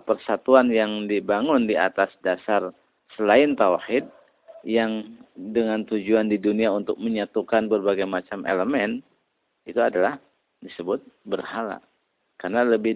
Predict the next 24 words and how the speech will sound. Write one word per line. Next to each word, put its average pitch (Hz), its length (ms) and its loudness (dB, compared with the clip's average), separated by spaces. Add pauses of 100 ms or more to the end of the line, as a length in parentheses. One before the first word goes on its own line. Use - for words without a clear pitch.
dikedepankan 98 720 -6
daripada 98 420 -6
ajaran 90 380 -8 (480)
Allah. 92 320 -10
Nah, 87 160 -10
itu 135 80 -4
di 135 160 2
dunia 120 320 4
menyatukan 143 800 2
sesaat, 123 560 0 (320)
semu 143 400 6 (880)
persatuan 104 640 0
Indonesia, 87 560 -8
gitu - 160 -20
kan. 82 160 -20 (400)
Bhinneka 87 400 -6
Tunggal 95 400 -4 (480)
Ika, 82 320 -6 (480)
atas 85 240 -8
dasar 90 400 -4
Pancasila. 87 560 -8
Itu 139 80 0
kan 165 160 2
semu. 190 400 0